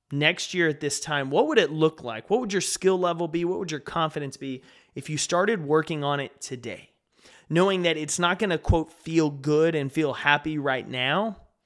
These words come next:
but over time, it's gonna build that sense of pride and accomplishment that's so crucial to our success for doing difficult work.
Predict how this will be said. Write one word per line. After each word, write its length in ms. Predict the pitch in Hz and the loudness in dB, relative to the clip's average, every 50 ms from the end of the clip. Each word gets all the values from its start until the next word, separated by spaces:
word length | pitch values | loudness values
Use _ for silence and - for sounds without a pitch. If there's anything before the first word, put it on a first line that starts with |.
| _ _ _ _ _ _ - | _ _ _ _ _ _ -2
but 100 | 147 143 | -2 0
over 300 | 139 156 151 139 139 127 | 2 0 0 0 -2 -4
time, 680 | - - - - 147 143 151 170 190 202 214 220 202 - - - _ _ _ _ _ _ _ _ _ _ _ | -4 -8 -6 -2 0 2 2 2 2 0 -4 -6 -10 -12 -18 -20 _ _ _ _ _ _ _ _ _ _ _
it's 100 | _ - | _ -6
gonna 180 | - 160 151 139 | -2 -2 -2 0
build 240 | 127 156 165 165 160 | 0 2 0 2 2
that 180 | 156 139 127 | 0 -2 -2
sense 240 | - - 165 143 - | -2 -2 -2 -4 -6
of 140 | 139 - - | -10 -12 -12
pride 400 | - - 151 151 147 156 175 175 | -8 -2 0 2 2 2 2 0
and 120 | 165 143 | -2 -6
accomplishment 760 | 131 - - - 143 139 139 143 139 123 - - 135 120 107 - | -6 -10 -10 -6 -6 -6 -4 -6 -8 -8 -8 -10 -10 -12 -10 -12
that's 140 | 87 - | -10 -8
so 200 | - - 156 147 | -4 -4 -4 -4
crucial 520 | 143 - - - - 156 151 - - 147 135 | -4 -8 -10 -6 -6 -6 -6 -6 -8 -10 -10
to 200 | - - 131 127 | -10 -8 -6 -6
our 80 | 117 | -6
success 480 | 117 - - - - - 156 165 180 - | -6 -8 -8 -6 -2 0 0 0 0 -2
for 160 | - - 127 | -4 -8 -8
doing 500 | 123 123 - 147 147 160 170 170 170 170 - - - - _ _ _ | -10 -6 -2 0 0 2 2 0 -2 -4 -6 -10 -18 -20 _ _ _
difficult 680 | - 147 139 - 147 135 - - 139 131 123 - - _ _ _ _ _ _ - | 2 2 2 2 -2 -4 -4 -4 -4 -4 -4 -8 -12 _ _ _ _ _ _ -10
work. 480 | 120 120 101 - - _ - - - | -8 -8 -8 -8 -12 _ -20 -20 -20